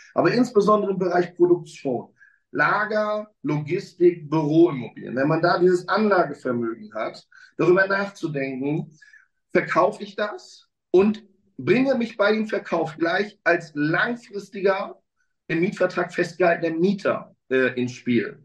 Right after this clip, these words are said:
Bedeutet, dieser Sale and Leaseback würde dazu führen, dass man A, Liquidität generiert, B, den Standort halten kann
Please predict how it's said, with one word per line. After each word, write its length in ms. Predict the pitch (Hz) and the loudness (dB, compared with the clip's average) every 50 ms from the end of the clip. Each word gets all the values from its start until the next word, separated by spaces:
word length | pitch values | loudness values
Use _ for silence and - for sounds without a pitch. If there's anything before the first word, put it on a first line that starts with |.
| _ _ _ _ _ _ - | _ _ _ _ _ _ 0
Bedeutet, 260 | - 156 180 196 185 | 2 4 4 4 4
dieser 180 | 175 156 156 | 4 2 0
Sale 360 | 151 - - - 165 170 165 156 | -2 -2 2 4 4 6 6 4
and 160 | 156 156 170 | 0 0 0
Leaseback 640 | 202 214 214 - - - - 190 196 190 202 156 | 0 -2 -2 -4 -4 -4 -2 0 0 -2 -2 0
würde 240 | 143 160 185 190 190 | 2 4 4 4 4
dazu 260 | 170 165 160 - - | 0 -2 -6 -8 -12
führen, 260 | - - 165 180 175 | -2 2 4 4 4
dass 180 | 170 165 156 151 | 2 -2 -6 -4
man 160 | 147 143 143 - | -4 -6 -4 -4
A, 180 | 147 151 160 - | -2 0 2 2
Liquidität 680 | 143 147 139 - - 135 135 - - - 160 165 156 156 | 2 0 -4 -6 -10 -20 -20 -6 0 2 2 2 2 0
generiert, 500 | 180 180 180 180 180 185 214 - - _ _ _ _ _ _ _ - | -4 -2 -2 -2 -2 -4 -6 -8 -18 _ _ _ _ _ _ _ -20
B, 440 | 113 107 - 127 123 170 196 202 175 | -20 -16 -8 -2 0 2 4 4 4
den 120 | 175 165 | 4 4
Standort 640 | 156 - - 156 165 175 175 175 147 156 151 - - | 2 0 0 2 4 4 2 2 0 -2 -2 0 0
halten 340 | 147 147 151 147 151 160 - | 0 2 2 0 -2 -4 -6
kann 340 | - 175 - 175 196 233 | -4 -4 -4 -4 -4 -8